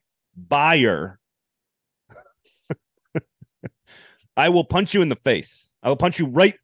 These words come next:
in the face if you say this team should buy and be a buyer at the deadline. I don't, I, no, no, zero, zero percent chance.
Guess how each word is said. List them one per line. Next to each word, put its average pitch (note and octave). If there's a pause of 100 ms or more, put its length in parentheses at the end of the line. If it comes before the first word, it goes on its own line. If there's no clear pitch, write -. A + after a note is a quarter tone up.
in D#3+
the D3
face -
if A2+
you C3
say B2+
this B2+
team B2+
should A2
buy F2+ (280)
and A2
be A2+
a G#2+
buyer G#2
at G2
the G2
deadline. F2
I A2
don't, A2+
I, A2+ (400)
no, C3+
no, B2+ (100)
zero, G#2 (100)
zero B2+
percent G#2+
chance. F#2+